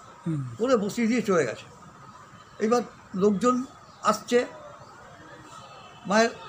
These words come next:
Speaker 2: ক্ষমতাটা utilize করছে, মাকে বলছে, মা করে দিচ্ছে,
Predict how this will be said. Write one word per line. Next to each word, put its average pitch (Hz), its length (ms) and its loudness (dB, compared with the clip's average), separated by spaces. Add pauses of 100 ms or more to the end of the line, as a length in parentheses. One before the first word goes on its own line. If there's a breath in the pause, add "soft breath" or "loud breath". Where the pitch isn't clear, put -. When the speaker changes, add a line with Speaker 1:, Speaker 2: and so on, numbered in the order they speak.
(120)
Speaker 2:
ক্ষমতাটা 214 540 4 (440)
utilize 226 360 2
করছে, 226 360 0
মাকে 185 300 0
বলছে, 220 380 4
মা 180 160 0
করে 214 220 2
দিচ্ছে, 196 400 -4